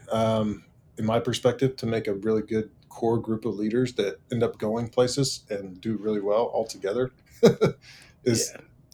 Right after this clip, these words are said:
Speaker 2: Shared
Speaker 1: hard
Speaker 2: suff-,
Speaker 1: stuff,
Speaker 2: shared
Speaker 1: right?
Speaker 2: suffering, right?
Speaker 1: So
Speaker 2: Sh-, shared suffering makes a tight group.
Speaker 1: Shared suffering.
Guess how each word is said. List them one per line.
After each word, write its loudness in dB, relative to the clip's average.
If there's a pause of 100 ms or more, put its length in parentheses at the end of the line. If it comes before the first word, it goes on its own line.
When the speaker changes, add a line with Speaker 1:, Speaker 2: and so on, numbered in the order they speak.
(160)
Speaker 2:
Shared 10
Speaker 1:
hard 8
Speaker 2:
suff-, 12
Speaker 1:
stuff, -2
Speaker 2:
shared 12
Speaker 1:
right? 8
Speaker 2:
suffering, 8
right? 10
Speaker 1:
So 4
Speaker 2:
Sh-, -8
shared 10
suffering 6
makes 4
a -12
tight 6
group. 4
Speaker 1:
Shared 4
suffering. 0